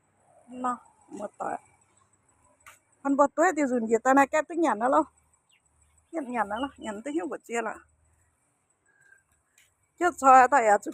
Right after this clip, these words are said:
cát nắng, cát nắng nín. Ní cũng đau, hả, nín,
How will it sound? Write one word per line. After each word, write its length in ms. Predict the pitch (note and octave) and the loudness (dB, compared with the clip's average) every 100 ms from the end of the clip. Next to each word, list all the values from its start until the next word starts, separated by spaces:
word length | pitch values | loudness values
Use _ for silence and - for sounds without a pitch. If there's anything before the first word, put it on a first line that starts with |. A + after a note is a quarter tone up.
| - | -2
cát 240 | C4+ E4 | 4 4
nắng, 160 | D4+ E4 G4 | 4 -2 -2
cát 180 | E4 D#4+ | 2 2
nắng 160 | C4 | 2
nín. 140 | C4+ C4+ - _ _ _ _ _ _ _ _ _ _ | 0 -4 -8 _ _ _ _ _ _ _ _ _ _
Ní 120 | B3 | -8
cũng 340 | C4+ A3+ A#3 A3+ | -6 -6 -8 0
đau, 380 | A3 C4+ D#4+ C#4 | 4 4 4 -2
hả, 140 | D4 | -4
nín, 320 | D4+ C4+ A3+ | -4 -4 -8